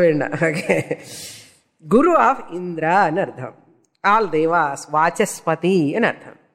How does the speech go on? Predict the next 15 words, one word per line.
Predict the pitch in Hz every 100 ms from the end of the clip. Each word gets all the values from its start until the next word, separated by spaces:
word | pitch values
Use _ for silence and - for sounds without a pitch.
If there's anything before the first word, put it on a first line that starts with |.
| _ _ _ _ -
வாச்சஸ்பதி. | 160 160 - 156 - - 135 160 151 135 147 - - 254
இவர் | 311 294
கூட | 269 208 196 190
ஏக | 311 370 294
சரீர | 240 247 277 175
அபிமானி. | 180 175 151 151 147
ப்ரஹஸ்பதி | 185 196 - 202 175 160
also | 170 294 320 - _ - 147
ஏக | 202 202 214
சரீர | 170 170 175 202
அபிமானி. | - 160 151 147 147 247 320 - - _ _ _ _ _ _ 143
The | 135
man | 165 185 196
of | 254 - 156
letters | 160 - 190 156 156